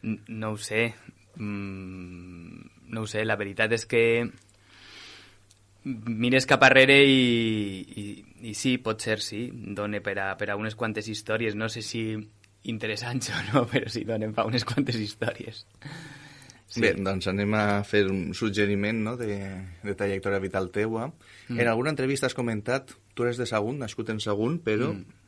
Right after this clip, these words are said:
Speaker 2: és curiós, o sea, tons pares, tant ton pare com ta mare, van néixer en Horta,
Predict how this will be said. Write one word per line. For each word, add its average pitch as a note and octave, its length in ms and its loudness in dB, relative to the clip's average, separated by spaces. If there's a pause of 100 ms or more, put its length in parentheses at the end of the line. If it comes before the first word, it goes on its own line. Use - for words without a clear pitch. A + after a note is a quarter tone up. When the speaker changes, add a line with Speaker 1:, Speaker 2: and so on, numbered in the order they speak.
(160)
Speaker 2:
és G#2+ 160 -4
curiós, A2 340 2
o G#2+ 60 -8
sea, G#2+ 160 4
tons G#2 240 -4
pares, B2 340 2
tant G#2 300 -2
ton G2+ 160 -4
pare G#2 160 4
com A2 160 -4
ta A2 80 -2
mare, A#2 160 2
van A2 100 -2
néixer G#2 300 -4
en G2 80 -2
Horta, B2 380 -4